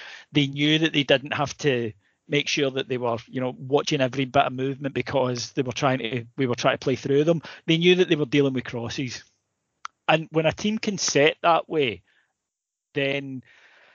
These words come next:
it gives them a confidence level. And Hibs got pulled all over the place the other day. Now, not the moves weren't coming off, uh, uh, all the time, I understand that, but what it did was create that space, create that confusion. And I think a fit Arfield does that as well,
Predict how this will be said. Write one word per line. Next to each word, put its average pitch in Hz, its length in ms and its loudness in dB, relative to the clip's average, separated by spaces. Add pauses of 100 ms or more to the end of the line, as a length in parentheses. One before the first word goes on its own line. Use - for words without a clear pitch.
(360)
it 156 100 -2
gives 165 220 4
them 160 220 4
a 147 60 -2
confidence 226 600 -2
level. 151 440 2
And 160 140 0
Hibs 185 280 0
got 165 200 0
pulled 156 320 -2
all 139 220 0
over 147 120 -6
the 180 100 -4
place 180 280 0
the 175 100 2
other 151 180 4
day. 147 140 -2
Now, 160 200 4
not 226 320 2 (120)
the 151 120 0
moves 147 260 -2
weren't 143 300 0
coming 135 260 -2
off, 151 320 4
uh, 143 260 0
uh, - 280 -4
all 147 180 4
the 139 80 0
time, 156 320 0
I 190 140 -2
understand 151 560 -2
that, 175 180 6 (260)
but 156 200 6
what 185 240 6
it - 160 0
did 151 260 0
was 147 140 -4
create 135 540 0
that 127 200 4
space, 117 480 -6
create 135 380 -2
that - 180 0
confusion. 127 560 -6
And 143 140 2
I 135 60 2
think 208 200 2
a 190 80 2
fit - 240 4
Arfield 160 580 0
does 135 240 0
that 135 240 2
as - 140 -10
well, 135 340 0